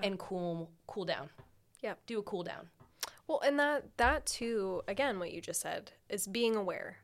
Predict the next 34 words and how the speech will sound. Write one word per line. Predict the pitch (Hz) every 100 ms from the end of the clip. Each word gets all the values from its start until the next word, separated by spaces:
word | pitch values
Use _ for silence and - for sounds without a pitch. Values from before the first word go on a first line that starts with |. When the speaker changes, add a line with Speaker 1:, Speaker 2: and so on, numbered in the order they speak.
| -
Speaker 2:
I |
Speaker 1:
Yeah. | 415
Speaker 2:
think | 240 202
so | - - 208
many | 202 196
people | 196 196 - 175 170 -
are | 185
not | 180 185 165 180 -
aware. | 240 262 262 277 269
They | 202 190
get | 185 180 -
so | - - 196 196 190 185
irritable | 214 247 247 240 226 220 214 214
and | 208 196
they |
get | 180 -
fr-, | - 214
and | -
then | 285 330
they | 311
take | 277 247
it | 208
out | 190 185
on, | -
like, | 190 -
I've | 240 311
worked | 233 220
with | 214
people | - - - - - - - - - - - - -
at | 196
my | 190
last | 185 - -
job | - - - -
who, | 202 185 180 180 185